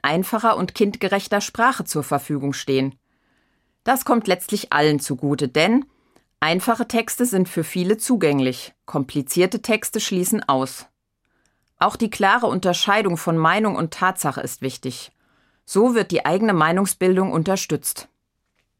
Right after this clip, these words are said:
Die wichtigste Informationsquelle aller Deutschen sind übrigens wir alle. Fast achtzig Prozent geben an, sich über Familie, Freunde und Nachbarn zu informieren. Das war mir gar nicht bewusst.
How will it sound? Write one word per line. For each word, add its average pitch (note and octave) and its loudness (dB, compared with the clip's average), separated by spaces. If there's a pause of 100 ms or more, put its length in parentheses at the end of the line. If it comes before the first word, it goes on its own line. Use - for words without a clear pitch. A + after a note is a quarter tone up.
(400)
Die E3+ 2
wichtigste B3+ 0
Informationsquelle A#3+ 2
aller G#3 4
Deutschen G3+ 4
sind A#3 4
übrigens F#3+ 0
wir A#3 4
alle. D#3 2 (880)
Fast - -2
achtzig - -2
Prozent A#3 2
geben F#3 0
an, A3 4
sich G#3+ -2
über E3 2
Familie, G#3 2
Freunde A3+ 4
und - -4
Nachbarn D3+ 0
zu - -6
informieren. C3+ 2 (600)
Das D3 -6
war D3+ 4
mir D3 2
gar C3+ 2
nicht C#3 -2
bewusst. G3 0